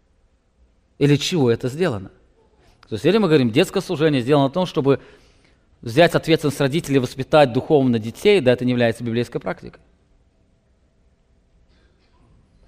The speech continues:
То же самое, если, как мы сегодня говорили, если мы говорим, отказываемся от всего детского служения, потому что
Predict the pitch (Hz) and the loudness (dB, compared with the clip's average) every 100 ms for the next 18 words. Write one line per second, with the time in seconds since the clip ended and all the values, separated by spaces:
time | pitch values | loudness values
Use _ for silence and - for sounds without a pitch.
0 | _ - _ 151 147 202 196 156 135 131 | _ -20 _ 0 2 4 4 4 4 4
1 | 147 156 143 131 135 127 131 147 139 123 | 2 2 2 2 2 -2 -2 0 0 2
2 | 120 135 165 131 127 131 135 127 139 - | 2 2 2 2 0 0 2 2 2 2
3 | 170 151 139 120 139 127 147 147 127 127 | 2 2 -4 -4 0 2 0 0 -4 -2
4 | 165 160 127 139 143 143 147 | 0 0 0 0 -2 0 0